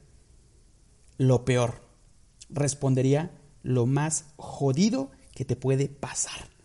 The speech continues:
En dos mil diecisiete me consideraba geográficamente inestable.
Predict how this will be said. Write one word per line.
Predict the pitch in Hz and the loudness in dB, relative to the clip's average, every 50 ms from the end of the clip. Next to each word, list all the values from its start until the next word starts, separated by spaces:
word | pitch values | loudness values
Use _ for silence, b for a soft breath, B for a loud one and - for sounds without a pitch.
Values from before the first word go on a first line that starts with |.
| b b b b b b b b b b | b b b b b b b b b b
En | _ 170 180 | _ 4 6
dos | 160 165 160 | 6 6 4
mil | 190 220 240 220 | 4 4 4 4
diecisiete | 269 233 - 190 - - 170 165 165 165 - 208 302 - - - - - - - _ _ _ - - | 4 2 2 0 0 2 2 2 2 2 -2 -2 -2 -4 -12 -20 -20 -20 -20 -20 _ _ _ -4 0
me | 147 143 147 | 0 2 4
consideraba | 156 151 143 156 156 143 151 160 180 180 | 2 2 4 4 4 6 6 6 4 2
geográficamente | - - 160 139 131 139 147 156 156 - 180 - - 139 127 131 135 143 143 156 | 0 0 2 4 4 4 2 2 0 -4 -6 -4 -2 0 0 2 0 0 -2 -2
inestable. | 151 139 120 107 104 - - - - 131 131 127 123 117 107 110 | -2 0 0 -2 -4 -6 -10 -2 0 2 2 2 2 0 -2 -4